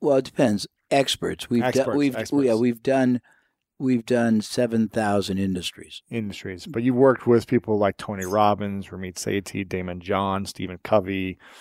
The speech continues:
Speaker 1: Mm-hmm.
Speaker 2: other names like that.
Speaker 1: Yes.
Speaker 2: And you work with them in their businesses to help them optimize their business?
Speaker 1: Well,
Speaker 2: What is
Speaker 1: yeah, they could, nobody comes to me for help with their methodology. They come to me for three things. One,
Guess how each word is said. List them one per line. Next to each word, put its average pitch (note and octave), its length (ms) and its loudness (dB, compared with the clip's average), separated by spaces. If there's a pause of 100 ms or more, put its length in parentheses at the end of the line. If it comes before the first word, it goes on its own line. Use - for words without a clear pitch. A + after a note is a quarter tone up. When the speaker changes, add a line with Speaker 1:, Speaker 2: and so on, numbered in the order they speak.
(140)
Speaker 1:
Mm-hmm. A#2+ 260 -4 (200)
Speaker 2:
other B2+ 220 2
names A2+ 360 -4
like G#2 260 -4
that. F2+ 380 -6
Speaker 1:
Yes. C#3+ 160 4
Speaker 2:
And A#2+ 120 -2
you C3 80 2
work B2 260 4
with C#3 260 0
them B2+ 240 4
in D3 180 -2
their C3+ 120 6
businesses A#2 560 0
to G#2 120 -6
help G2+ 300 0
them G2 240 -6
optimize A2 560 0
their B2+ 100 2
business? B2+ 580 0
Speaker 1:
Well, G#3+ 220 0
Speaker 2:
What D3+ 100 0
is F#3+ 60 2
Speaker 1:
yeah, D#3+ 120 2
they D#3+ 140 2
could, G#3 260 -2 (160)
nobody A#3+ 300 2
comes D3 380 0
to C#3 120 0
me A#2 160 4
for A2 200 -2
help G#2 260 2
with G#2 140 -2
their G2+ 120 0
methodology. F#2+ 800 -4
They G2 120 -6
come C#3 260 2
to C3+ 60 4
me B2 180 4
for - 180 -6
three G#2 280 -4
things. F#2 380 -8
One, A#2+ 400 4